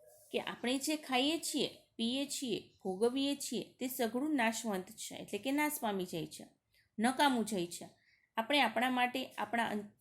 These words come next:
અંગત સ્વાર્થ માટે જે બધું માણ્યું કે ભોગવ્યું એમાં બીજાને કશો લાભ થતો નથી.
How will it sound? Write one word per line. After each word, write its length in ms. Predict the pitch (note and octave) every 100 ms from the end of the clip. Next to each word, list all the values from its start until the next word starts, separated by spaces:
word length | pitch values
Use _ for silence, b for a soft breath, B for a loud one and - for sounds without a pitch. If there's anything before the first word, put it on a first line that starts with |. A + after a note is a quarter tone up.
| _ -
અંગત 320 | G#3 A#3+ C#4+
સ્વાર્થ 440 | - B3+ B3 B3
માટે 320 | A#3+ A3 A3
જે 160 | A3 A#3+
બધું 340 | A#3 A#3+ C4
માણ્યું 380 | A3+ A3+ C#4+ A#3+ - _ _ _ -
કે 100 | C#4+
ભોગવ્યું 520 | B3+ C4 B3+ G#3+ D#3+ - -
એમાં 220 | G#3+ A3+
બીજાને 540 | F#3+ F3 G#3 A3 A#3 A3+
કશો 300 | G#3 G#3 A#3+
લાભ 320 | G3 F3+ F#3
થતો 380 | G#3+ F3 E3 A3+ F#4+ B B B B B3+
નથી. 320 | C4+ C4